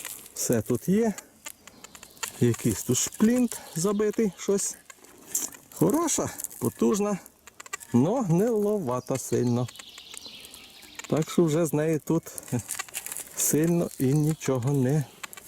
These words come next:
скористати. І також тут гниє, бачимо, авіабомба. А О, два і п'ять, і ще радянська. Клейма,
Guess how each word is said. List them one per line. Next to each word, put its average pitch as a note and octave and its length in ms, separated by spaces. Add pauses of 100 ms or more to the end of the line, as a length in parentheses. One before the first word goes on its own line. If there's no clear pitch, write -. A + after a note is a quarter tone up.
(680)
скористати. D3+ 800 (1200)
І E4+ 140
також A3 520
тут - 320
гниє, C#3+ 640 (440)
бачимо, C#3 500 (100)
авіабомба. A#3 880 (1040)
А C#3+ 280
О, C#4 340
два C#3 240
і C3+ 60
п'ять, A#3+ 420
і A2+ 100
ще G#3 460 (300)
радянська. B2+ 800 (1040)
Клейма, A#2+ 540